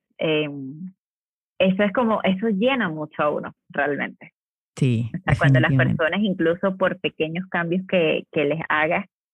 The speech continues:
Speaker 1: eh, te lo agradecen, yo creo que eso es, es fundamental. O sea, eso es una cosa que te llena demasiado.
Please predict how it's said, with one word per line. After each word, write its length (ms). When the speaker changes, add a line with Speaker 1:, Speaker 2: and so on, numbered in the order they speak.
Speaker 1:
eh, 320
te 100
lo 100
agradecen, 680
yo 80
creo 200
que 220
eso 220
es, 380
es 200
fundamental. 600
O 40
sea, 120
eso 180
es 100
una 220
cosa 240
que 140
te 160
llena 480
demasiado. 500